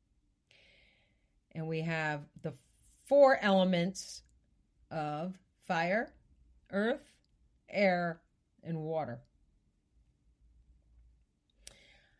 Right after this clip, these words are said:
So, what we do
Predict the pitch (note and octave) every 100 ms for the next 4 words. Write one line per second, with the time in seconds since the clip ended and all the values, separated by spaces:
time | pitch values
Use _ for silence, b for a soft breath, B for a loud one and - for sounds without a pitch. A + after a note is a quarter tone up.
0 | b b - - A#3+ A3 A#2 - _ _
1 | _ _ _ _ _ _ _ _ _ _
2 | - F3+ A3 G#3+ F3 F3 D#3+ B3 D4 F#3
3 | C#3 C#3+ G#3+